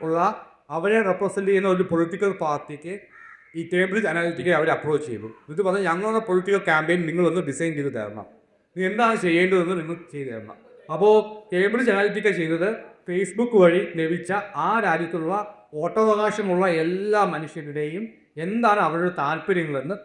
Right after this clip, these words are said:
കൃത്യമായിട്ട് പ-, നമുക്ക് പഠിക്കാൻ പറ്റും. കാരണം നമ്മൾ ഈ സൈബർ വേൾഡിൽ ഒന്നും രഹസ്യമില്ല. നിങ്ങളുടെ ഹിസ്റ്ററി പോയി നോക്കിയാലേ അറിയാം നിങ്ങളുടെ എല്ലാ താല്പര്യങ്ങളും,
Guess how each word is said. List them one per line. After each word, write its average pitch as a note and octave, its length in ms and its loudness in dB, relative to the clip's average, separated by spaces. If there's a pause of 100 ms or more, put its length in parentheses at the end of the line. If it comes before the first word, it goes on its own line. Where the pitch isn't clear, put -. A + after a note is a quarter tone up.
(380)
കൃത്യമായിട്ട് A3 480 -2
പ-, F3 260 -6
നമുക്ക് D#3+ 160 -14
പഠിക്കാൻ D#3+ 300 -8
പറ്റും. - 340 -16 (460)
കാരണം F#3 140 -6
നമ്മൾ F#3 280 0
ഈ A#3 240 2 (260)
സൈബർ F#3 360 6
വേൾഡിൽ G3+ 300 6
ഒന്നും G3 320 6
രഹസ്യമില്ല. E3 680 2 (540)
നിങ്ങളുടെ G#3+ 500 2 (200)
ഹിസ്റ്ററി A3+ 320 -2
പോയി A3 140 6
നോക്കിയാലേ G3 380 2
അറിയാം F3+ 360 0
നിങ്ങളുടെ F3+ 320 -2
എല്ലാ F3+ 420 2
താല്പര്യങ്ങളും, B2+ 580 -6